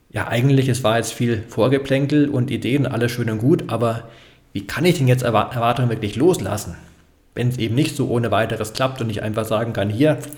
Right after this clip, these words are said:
zack, ich hab's verstanden, ich lasse die Erwartung los, klappt bei mir nicht. Ich bin dann so gefangen und spätestens bei herausfordernden Situationen, da kann ich einfach nicht die Erwartung loslassen. Ich kann vielleicht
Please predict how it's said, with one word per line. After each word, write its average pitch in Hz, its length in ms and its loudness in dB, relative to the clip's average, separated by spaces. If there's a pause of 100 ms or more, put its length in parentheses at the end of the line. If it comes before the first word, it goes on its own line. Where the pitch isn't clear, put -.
(440)
zack, 156 280 0 (600)
ich - 80 -6
hab's 110 120 -2
verstanden, 139 420 2
ich 127 140 -2
lasse 113 180 0
die 117 60 -2
Erwartung 101 320 0
los, 127 240 2
klappt 123 240 0
bei 107 60 -2
mir 95 120 -2
nicht. 82 240 -6 (920)
Ich - 80 -8
bin 117 100 0
dann 117 80 0
so 107 120 0
gefangen 151 480 2
und 123 420 0 (540)
spätestens 123 500 0
bei 107 200 2
herausfordernden 120 720 0
Situationen, 123 480 0
da 113 80 -2
kann 139 220 -4
ich - 160 2
einfach 110 240 -2
nicht 107 180 -4
die - 40 -2
Erwartung 101 320 -4
loslassen. 90 560 -4
Ich - 80 -12
kann 110 180 -6
vielleicht 104 520 -4